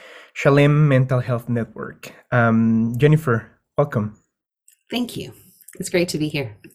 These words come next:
Speaker 1: So we've decided a critical phase to, um, invite Jennifer to talk to us about, um, a collaboration we've done with them in the past, um, but also to tell us a little bit more about,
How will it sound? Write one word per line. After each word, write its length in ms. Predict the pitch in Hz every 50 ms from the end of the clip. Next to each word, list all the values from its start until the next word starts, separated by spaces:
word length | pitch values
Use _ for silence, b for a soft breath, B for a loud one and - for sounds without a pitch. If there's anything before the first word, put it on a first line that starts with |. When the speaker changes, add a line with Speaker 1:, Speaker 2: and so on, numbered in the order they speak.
| _ _ _ _ _ _ _ _ _ _ _ B B B B B B B B B B B
Speaker 1:
So 200 | - - - 156
we've 220 | 143 139 139 131 131
decided 400 | 147 156 156 170 156 160 170 165
a 180 | 165 160 - _ _ _
critical 300 | - - 147 143 - 156
phase 400 | 156 - 156 147 165 202 208 202 208 -
to, 300 | - 160 151 147 147 151
um, 340 | 143 139 135 131 131 131 131
invite 540 | 143 147 143 135 131 127 131 127 - - -
Jennifer 540 | 123 135 135 143 147 139 - - 156 156 147
to 160 | 151 - 139
talk 200 | 127 127 123 -
to 100 | - 131
us 200 | 123 123 123 -
about, 480 | - 127 110 120 117 113 117 113 110 - b b b b b b b b -
um, 360 | 139 131 120 120 117 113 110 135
a 60 | 131
collaboration 580 | - 135 127 110 113 127 147 160 - 202 202 165
we've 180 | 185 185 151
done 260 | 139 151 147 156 175
with 200 | 165 175 180 156
them 120 | 156 156 156
in 100 | 165 165
the 80 | 160
past, 680 | 160 - - 180 180 - 220 269 - - - - - - - -
um, 380 | 143 143 135 131 135 131 123
but 200 | 117 143 139 143
also 480 | 151 135 135 131 131 - - 147 135 135
to 140 | 131 - 151
tell 220 | 156 160 147 147
us 120 | 165 160
a 60 | 160 151
little 460 | 143 143 131 135 143 151 147 147 143
bit 160 | 135 139 131
more 240 | 131 123 117 117 117
about, 400 | 113 110 110 107 107 110 110